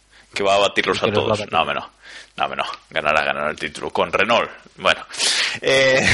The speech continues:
Speaker 1: <laughs> en fin. Decía que un, un, un dato curioso es que hay un piloto que ya no corre en Fórmula uno desde hace muchos años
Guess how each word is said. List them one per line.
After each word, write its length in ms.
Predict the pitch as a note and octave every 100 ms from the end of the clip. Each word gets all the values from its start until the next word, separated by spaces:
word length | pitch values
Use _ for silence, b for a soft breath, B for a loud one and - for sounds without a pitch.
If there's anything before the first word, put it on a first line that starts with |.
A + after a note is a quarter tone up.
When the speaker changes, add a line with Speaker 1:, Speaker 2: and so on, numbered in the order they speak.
| -
Speaker 1:
<laughs> 220 | - B2 -
en 120 | E3
fin. 380 | - A#2+ - - B B -
Decía 400 | A#2 C#3+ B2+ G#2+
que 120 | B2
un, 400 | B2+ C3+ C3+ C3 B B B -
un, 240 | D3 C3+ -
un 100 | D#3+
dato 200 | D#3 E3+
curioso 560 | D#3 D#3 E3+ E3+ F3 - _ _ _ _ - -
es 140 | - -
que 60 |
hay 80 | C#3
un 80 | E3
piloto 340 | C#3 D3+ E3
que 160 | - G#2+
ya 100 | C3
no 200 | - D#3
corre 340 | D#3 D3 C#3+ -
en 160 | G#2+ G#2+
Fórmula 320 | B2 B2+ A#2+
uno 220 | C3 C3
desde 180 | G#2+ A#2+
hace 140 | A#2
muchos 280 | A#2 A#2 D3
años 400 | C#3 C3+ E3+ -